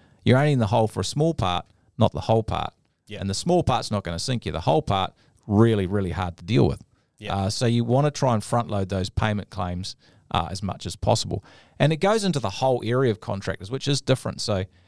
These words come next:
Speaker 1: the big problem for, uh, you know, for, for the businesses that we help working in this area is they feel a lack of power.
Speaker 2: Yeah.
Speaker 1: They feel like this big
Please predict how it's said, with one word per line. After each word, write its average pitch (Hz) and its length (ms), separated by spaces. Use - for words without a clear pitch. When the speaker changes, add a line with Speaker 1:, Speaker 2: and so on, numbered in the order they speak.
Speaker 1:
the 131 100
big 208 300
problem 117 520
for, 107 460
uh, 87 380
you 104 100
know, 98 100
for, 98 420
for 101 260
the 98 80
businesses 113 580
that - 160
we 92 120
help 110 360
working 117 400
in 104 80
this 95 160
area 110 220
is 92 80
they 127 180
feel 123 240
a 101 40
lack 101 220
of 92 140
power. 85 360
Speaker 2:
Yeah. 107 180
Speaker 1:
They 113 120
feel 147 200
like 120 180
this 104 160
big 135 380